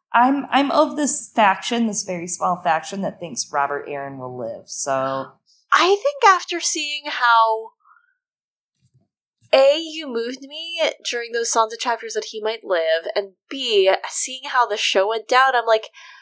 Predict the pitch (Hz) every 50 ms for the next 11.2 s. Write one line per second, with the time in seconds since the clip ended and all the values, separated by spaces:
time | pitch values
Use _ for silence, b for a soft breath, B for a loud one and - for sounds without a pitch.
0 | B B B B B B - - 247 294 311 320 320 - - 320 330 320 311 277
1 | - - 214 220 240 269 320 339 359 311 285 294 294 320 - - - - _ _
2 | _ _ _ _ _ _ _ - 208 208 - 254 233 - 185 190 185 180 185 175
3 | 175 165 - - 170 - - 139 - - 165 156 - - - - - 185 254 277
4 | 285 285 285 285 277 262 254 240 226 - 240 220 247 - - 226 220 226 202 185
5 | 180 196 190 185 170 - - - 180 185 180 202 - 196 175 170 160 160 196 226
6 | - - - 185 165 160 160 _ 233 233 233 - 277 262 240 220 208 208 175 170
7 | 165 170 - _ - 180 175 170 175 170 160 160 156 151 151 151 156 156 160 170
8 | _ _ b b b b b b b b b b _ - 220 240 262 269 247 233
9 | 240 226 170 - 269 240 226 269 - - 269 269 269 254 254 262 262 - 285 240
10 | 233 240 - 247 226 214 202 202 190 185 180 180 180 175 175 - - 160 160 165
11 | 170 - -